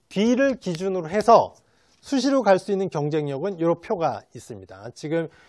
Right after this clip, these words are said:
요 표를 지금 삼 학년 되는 학생들은 한번 만들어 보면 좋을 것 같아요. 일 학년 일 학기부터 지금 제가 앞서 그 두 학생의 그 수시 결과에 대해서 말씀드린 자료를 요건 빈칸으로 해놓은 겁니다.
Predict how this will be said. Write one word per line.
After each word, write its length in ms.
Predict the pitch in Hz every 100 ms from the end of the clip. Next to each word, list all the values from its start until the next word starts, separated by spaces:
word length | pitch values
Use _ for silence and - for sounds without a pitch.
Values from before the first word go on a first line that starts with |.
| _ _
요 120 | 190
표를 340 | 208 247 254 240
지금 300 | - 190 202
삼 180 | 196 233
학년 480 | 226 220 214 208
되는 320 | 190 160 160 165
학생들은 500 | 160 180 156 151 156
한번 380 | 143 160 202 214 _ _ _ _
만들어 380 | 139 208 247 226
보면 220 | 185 180
좋을 200 | 151 135
것 140 | 127 117
같아요. 580 | 101 135 101 131 233 202 - - - - _ _ _ - _ _ _ -
일 140 | 190
학년 320 | 196 196 180
일 80 | 160
학기부터 760 | 170 180 156 - 190 208 254 - _ _ _ _
지금 180 | 190 170
제가 380 | 185 196 196
앞서 580 | 147 - 240 226 220 175 151
그 360 | 170 165 165 160
두 160 | 180 202
학생의 680 | 214 - 202 185 185 180 165
그 380 | 139 131 127 123
수시 580 | - 214 226 180 190 277 _ _ _
결과에 420 | 156 160 175 170
대해서 380 | 156 151 143 160
말씀드린 720 | 139 120 - 156 147 139 143
자료를 540 | 135 123 127 127 196 196
요건 160 | 190 147
빈칸으로 520 | 214 233 240 208 180
해놓은 200 | 160 131
겁니다. 400 | 110 107 101